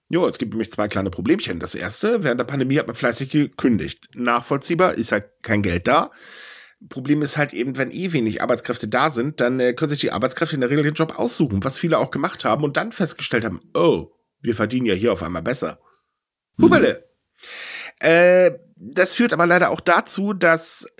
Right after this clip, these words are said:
Speaker 1: die aktuell vorhandenen Fahrer extrem darüber klagen, dass sie kaum noch Pause machen können. Naja, und, äh, sie eigentlich die Arbeit für zwei oder drei Personen verrichten müssen. Und das ist ein Problem, weil das betrifft auch die Sicherheit.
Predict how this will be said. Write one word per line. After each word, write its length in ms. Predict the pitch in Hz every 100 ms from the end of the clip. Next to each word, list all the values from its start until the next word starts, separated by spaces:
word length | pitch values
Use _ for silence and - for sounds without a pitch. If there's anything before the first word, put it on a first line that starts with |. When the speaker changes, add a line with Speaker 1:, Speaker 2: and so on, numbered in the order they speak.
| - -
Speaker 1:
die 600 | 131 151 156 160 156 - _
aktuell 920 | - - - 139 143 131 90 139 117 80
vorhandenen 440 | - 185 262 165
Fahrer 540 | 127 135 120 139 160 - -
extrem 460 | 135 - - 226
darüber 260 | 214 160 143
klagen, 400 | - 123 120 165
dass 120 | 165
sie 80 | 165
kaum 180 | 180 180
noch 120 | 165
Pause 280 | 202 226 170
machen 240 | 110 117
können. 300 | 113 127 185 - - - - - - - _
Naja, 420 | 147 170 175 147
und, 340 | 92 160 156 -
äh, 360 | 156 160 156 -
sie 280 | 143 170
eigentlich 280 | - 147 160
die 140 | 165 98
Arbeit 300 | 135 156 156
für 160 | 160
zwei 280 | - 131 135
oder 160 | 127 151
drei 220 | 156 214
Personen 380 | 208 147 127 110
verrichten 420 | 110 104 - 101
müssen. 320 | 95 90 82
Und 200 | 78 104
das 160 | 123 120
ist 160 | 127 143
ein 120 | 127
Problem, 440 | - 120 131 147
weil 120 | 110 113
das 260 | 110 - -
betrifft 420 | 117 127 156 -
auch 80 | 117
die 100 | 123
Sicherheit. 680 | 151 - 80 64 - -